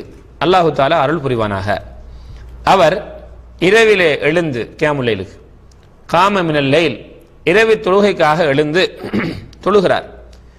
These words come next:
தன்னுடைய மனைவியையும் அந்த தொழுகையை தொழுவதற்காக எழுப்பி விடுகிறார். அந்த மனைவி ஏதோ, அ, அ, உடம்புல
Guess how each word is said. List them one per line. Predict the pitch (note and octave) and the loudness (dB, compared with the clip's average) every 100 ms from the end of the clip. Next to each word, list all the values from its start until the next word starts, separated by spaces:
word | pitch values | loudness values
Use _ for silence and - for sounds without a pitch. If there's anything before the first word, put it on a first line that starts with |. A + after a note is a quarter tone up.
| - - | -20 -4
தன்னுடைய | F#3+ G#3+ G#3 G3 F3 | 0 2 4 4 2
மனைவியையும் | D#3+ G3 A#3+ A3 F#3+ F3 A#3+ G#3 B2 - | 0 2 0 0 -2 -2 -2 -6 -8 -8
அந்த | F3+ G3+ | -4 -4
தொழுகையை | E3+ G#3+ A3+ A3 G3 | 0 0 2 2 0
தொழுவதற்காக | F#3 G3+ A3 G3 F3 F3 G#3+ | 2 2 2 2 0 2 2
எழுப்பி | A#3 A#3 | 0 0
விடுகிறார். | B3 G#3+ F#3+ B2+ - - - - - - _ _ _ - | 2 4 4 2 -2 -16 -20 -20 -20 -20 _ _ _ -6
அந்த | E3 F3 | -4 -2
மனைவி | D#3 F3 E3+ E3+ | 0 0 0 0
ஏதோ, | E3+ G3 G3 - - - | 0 0 0 -4 -10 -2
அ, | |
அ, | C#3+ C#3 C3 B2 B2 - - - - | 2 4 2 0 -6 -16 -20 -10 -2
உடம்புல | B2 C3+ F3 F3 D#3+ D3+ B2 | 0 2 0 0 2 2 2